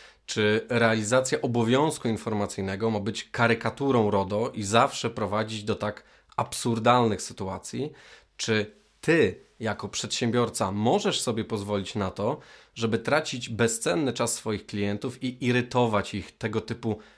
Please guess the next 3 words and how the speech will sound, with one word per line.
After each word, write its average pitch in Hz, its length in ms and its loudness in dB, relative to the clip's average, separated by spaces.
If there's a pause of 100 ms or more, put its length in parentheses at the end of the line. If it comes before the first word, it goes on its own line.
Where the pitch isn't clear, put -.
(120)
monstrualnymi 113 1160 4
komunikatami? 98 840 -2 (400)
I 123 240 -4